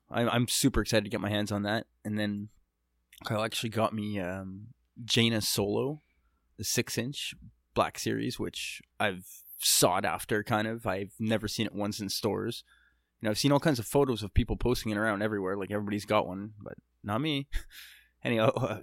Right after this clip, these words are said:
Kyle got me one, and I, I don't know why I want this character so much. Like, I've read a lot of the expanded universe, like, way back in the day, and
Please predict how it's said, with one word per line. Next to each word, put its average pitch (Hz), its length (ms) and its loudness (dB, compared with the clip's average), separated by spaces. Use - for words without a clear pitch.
Kyle 117 240 6
got 110 220 4
me 113 60 -2
one, 107 260 -2
and 98 220 -6
I, 110 140 2
I 123 100 2
don't 151 120 2
know 120 80 2
why 107 300 0
I 113 40 2
want 110 180 -4
this 110 140 -2
character 101 320 -2
so 113 160 -2
much. 120 240 -4
Like, 95 140 -4
I've 110 200 2
read 117 220 2
a - 60 -4
lot 110 220 4
of 104 60 -2
the 107 80 0
expanded 101 500 -2
universe, 107 380 0
like, - 160 -6
way 127 300 2
back 104 320 0
in 110 60 0
the 98 100 -2
day, 98 320 0
and 95 240 -6